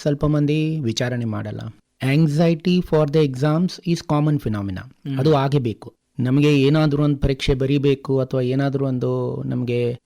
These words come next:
Speaker 1: ಟೆನ್ಷನ್ ಆಯ್ತು, ಏನಾದ್ರೂ ಕ್ರಿಯೆ ಮಾಡ್ಬೇಕು ಅಂದಾಗ ಸ್ವಲ್ಪ ಆತಂಕ ಬರೀಬೇಕು. ಸ್ವಲ್ಪ ಮಟ್ಟದಲ್ಲಿ ಆತಂಕ ಕೆಲ್ಸ ಮಾಡಕ್ಕೆ ಪ್ರೋತ್ಸಾಹ ಕೊಡುತ್ತೆ.
Speaker 2: ಹ್ಮ್.
Speaker 1: ಅದು that is a good stress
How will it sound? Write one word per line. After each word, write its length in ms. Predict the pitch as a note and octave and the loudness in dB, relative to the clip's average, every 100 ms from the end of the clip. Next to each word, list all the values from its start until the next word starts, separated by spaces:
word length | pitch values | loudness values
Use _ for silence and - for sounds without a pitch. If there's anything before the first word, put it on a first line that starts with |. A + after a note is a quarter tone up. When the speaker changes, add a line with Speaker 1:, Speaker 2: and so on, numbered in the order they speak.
| _ | _
Speaker 1:
ಟೆನ್ಷನ್ 360 | C#3 C#3 - C3+ | 0 2 2 2
ಆಯ್ತು, 300 | B2+ B2 C3 | 0 0 0
ಏನಾದ್ರೂ 460 | B2+ C3 B2+ C3 C3 | 2 0 0 -2 -4
ಕ್ರಿಯೆ 360 | - D3 D3+ | 0 4 6
ಮಾಡ್ಬೇಕು 520 | C#3 C3 C3 C3 - | 4 2 0 -2 -2
ಅಂದಾಗ 360 | A#2+ C3 C#3 A#2+ | 0 2 0 0
ಸ್ವಲ್ಪ 440 | A#2+ C3+ D#3+ F#3 | -4 -2 0 2
ಆತಂಕ 400 | F3+ D#3 D3+ D3+ | 2 2 2 0
ಬರೀಬೇಕು. 600 | D3+ B2 A#2 G2+ - - _ | 0 0 -2 -4 -10 -16 _
ಸ್ವಲ್ಪ 400 | - - D#3 G#3 | -8 2 2 6
ಮಟ್ಟದಲ್ಲಿ 560 | A3 G#3 G3+ F#3 F#3 F#3 | 4 4 2 2 4 4
ಆತಂಕ 500 | D#3+ D#3+ F3 E3 F3 F3 F3+ | 4 2 2 2 2 2 2
ಕೆಲ್ಸ 320 | F3 D3 D3 | 0 -2 0
ಮಾಡಕ್ಕೆ 600 | D#3+ D#3 D3 D3 D#3+ D#3+ | 0 2 0 -2 0 0
ಪ್ರೋತ್ಸಾಹ 640 | E3 - C#3 C3 - C#3 D3 | 0 0 0 0 0 2 2
ಕೊಡುತ್ತೆ. 480 | D3 C#3+ C#3 E3 | 2 0 0 -2
Speaker 2:
ಹ್ಮ್. 420 | F#3+ - - C3 G#2 F2+ | -2 -10 -12 -10 -10 -8
Speaker 1:
ಅದು 360 | C#3 C3 C#3 C#3 | -4 0 2 2
that 220 | C3 C3+ | 0 0
is 100 | D3+ | 0
a 100 | D#3 | 0
good 200 | C3 E3+ | 2 0
stress 360 | - - D3 | -2 -6 -4